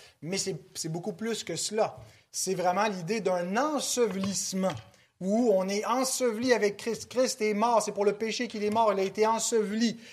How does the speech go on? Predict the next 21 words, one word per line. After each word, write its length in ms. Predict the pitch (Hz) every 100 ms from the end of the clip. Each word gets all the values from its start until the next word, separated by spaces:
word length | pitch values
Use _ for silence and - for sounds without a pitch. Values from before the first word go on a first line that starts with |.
| -
Et 120 | 160
donc, 260 | 185 214 -
on 100 | 185
s'identifie 800 | 185 220 208 208 208 208 - 240
à 80 | 180
Christ 300 | - 226 220
de 80 | 175
cette 180 | 185 -
façon-là. 460 | 208 214 202 214
On 100 | 196
est 100 | 175
enseveli, 440 | 196 208 202 185 247
donc 220 | 220 220 - - -
on, 220 | 180 202
on 120 | 175
plonge 720 | 165 - 214 269 277 214 156 170
sous 280 | - 214
l'eau 240 | 202 202 247
pour 180 | 202 175
ma-, 220 | 185 202
manifester 800 | 175 196 208 202 170 - 220